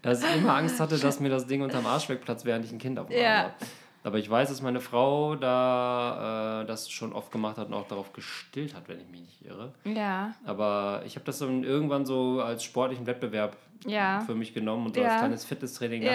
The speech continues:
Speaker 1: nachts noch.
Speaker 2: Klar, Knie-,
Speaker 1: Ähm,
Speaker 2: Kniebeugen.
Speaker 1: paar Kniebeugen, ein bisschen so, ne?
Speaker 2: Mhm.
Speaker 1: Ähm, dann fingen wir wild an zu schuckeln. Ja, das war, das war irre.
Speaker 2: Und wie lange wurde geschuckelt?
Speaker 1: Gefühlt zwei Jahre, aber es
Speaker 2: Wird
Speaker 1: kann ja
Speaker 2: auch
Speaker 1: nicht
Speaker 2: schwer
Speaker 1: stimmen.
Speaker 2: irgendwann, ne?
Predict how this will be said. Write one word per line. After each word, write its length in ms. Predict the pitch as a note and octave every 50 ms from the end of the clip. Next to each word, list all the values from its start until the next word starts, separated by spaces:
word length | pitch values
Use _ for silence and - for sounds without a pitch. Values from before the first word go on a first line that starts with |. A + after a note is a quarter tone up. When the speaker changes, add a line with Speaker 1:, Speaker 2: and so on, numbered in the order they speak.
| A#3+ A3+
Speaker 1:
nachts 140 | A3+ B3 C4
noch. 240 | C#3+ D#3+ D#3+ -
Speaker 2:
Klar, 160 | - - G#3 G3+
Knie-, 280 | - - C4+ C4 A#3+ - -
Speaker 1:
Ähm, 120 | A3+ A3
Speaker 2:
Kniebeugen. 500 | G#3+ G#3+ - A#3+ A#3 A#3 A#3+ A#3+ A#3 A#3
Speaker 1:
paar 220 | - - - - -
Kniebeugen, 500 | - D3 C#3 C3+ C#3+ B2+ A#2+ A#2+ A#2 A#2
ein 60 | A2
bisschen 240 | A2+ - B2 A#2 A2
so, 180 | A2 A2+ A2+
ne? 240 | A2 G2+ G#2+ A#2 A#2+ - - -
Speaker 2:
Mhm. 340 | B3+ A#3 A3 A3 A3+ C#4+ -
Speaker 1:
Ähm, 420 | G#2+ G#2+ G#2+ G#2+ G#2 G#2+ G#2+ G#2+ - - -
dann 220 | - A#2 A#2+ C#3 C#3
fingen 280 | - - C#3+ C#3+ C#3
wir 180 | C3 B2 A2 -
wild 180 | A#2+ C3+ C3 B2+
an 140 | A#2+ A#2 A#2+
zu 100 | - -
schuckeln. 540 | - - A2 - - F2+ E2+ E2+ E2+ E2+ F2 F#2
Ja, 140 | F#2+ F2+ F2
das 200 | F#2+ F#2 - -
war, 180 | G#2 G2 F#2+ F#2+
das 180 | - F#2+ - - G2+
war 120 | F#2+ -
irre. 280 | - F#2+ F2+ F2+ F2 F2 -
Speaker 2:
Und 120 | G#3 G#3+ G#3
wie 80 | B3
lange 280 | A3+ A#3 A#3+ B3 A3+ G#3+
wurde 160 | A3 A3+ B3
geschuckelt? 560 | A#3+ A#3+ - - B3+ - D4 D#4+ F#4+ - - - _ _ _ _ _ _ _ _ - - - _ _ _ _ _ _ _ - - - -
Speaker 1:
Gefühlt 480 | A#2+ A2 - - C3+ C#3 C#3+ C#3+ C#3+
zwei 200 | - B2+ A#2+ A#2 A#2
Jahre, 400 | A2 A2 A2 G#2+ G2 F2+ E2+ - - -
aber 460 | - G#2 G2 G2+ G2+ G2+ G2 G2 G2 G#2
es 100 | - -
Speaker 2:
Wird 80 | G2+ -
Speaker 1:
kann 60 | A2+ A2+
ja 40 | G#2+
Speaker 2:
auch 40 | G#2+
Speaker 1:
nicht 160 | G#2+ - -
Speaker 2:
schwer 160 | - G3+ F#3+
Speaker 1:
stimmen. 160 | A3 D#4+ F#4+ -
Speaker 2:
irgendwann, 540 | - F#3 D#3+ D#3+ E3+ - - F3 F#3+ - -
ne? 180 | - - B3